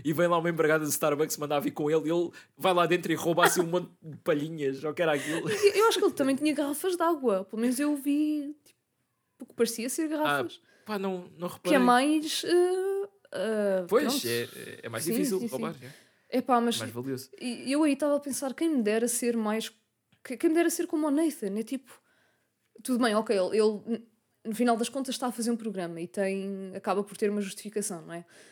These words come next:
Speaker 2: Mas é tipo, o descaramento com que ele faz as merdas, eu quero viver a minha vida assim.
Speaker 1: Yeah, é. Sim, é isso.
Speaker 2: Yeah.
Speaker 1: Opa,
Speaker 2: Hum.
Speaker 1: e,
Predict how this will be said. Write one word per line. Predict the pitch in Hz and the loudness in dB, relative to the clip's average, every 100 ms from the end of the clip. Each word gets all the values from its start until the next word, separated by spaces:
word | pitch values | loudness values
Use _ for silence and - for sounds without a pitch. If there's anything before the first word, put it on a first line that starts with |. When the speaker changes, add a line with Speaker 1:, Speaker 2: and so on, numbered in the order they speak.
| _ _ | _ _
Speaker 2:
Mas | 247 294 302 330 | 2 4 4 0
é | 269 185 | -4 -4
tipo, | 359 392 - 247 254 | -2 -4 -4 -6 -4
o | |
descaramento | 262 - 330 339 349 - | -4 -2 0 2 0 -2
com | 320 | -2
que | 320 | -2
ele | 302 | -2
faz | 311 262 | -2 -2
as | 277 | 0
merdas, | 233 180 190 202 226 254 | 0 -2 -2 -2 -2 -2
eu | 302 | 0
quero | 392 | 2
viver | 370 392 | 4 6
a | 370 | 6
minha | 349 | 6
vida | 330 370 | 4 4
assim. | 349 - 359 | 2 2 4
Speaker 1:
Yeah, | 359 151 120 | 4 4 2
é. | 120 - - - - _ _ _ _ - | 0 -2 -4 -6 -6 _ _ _ _ -6
Sim, | - 349 247 | -2 -2 0
é | 220 | -2
isso. | - - - _ _ _ _ _ - - - - - _ _ - | -2 -6 -12 _ _ _ _ _ -18 -16 -16 -18 -20 _ _ -4
Speaker 2:
Yeah. | 226 190 190 - _ _ | 0 2 0 -8 _ _
Speaker 1:
Opa, | - 214 | -4 2
Speaker 2:
Hum. | 220 233 233 226 - 170 | 4 4 2 0 -6 -6
Speaker 1:
e, | 175 170 165 165 131 | -4 -2 -2 -2 -6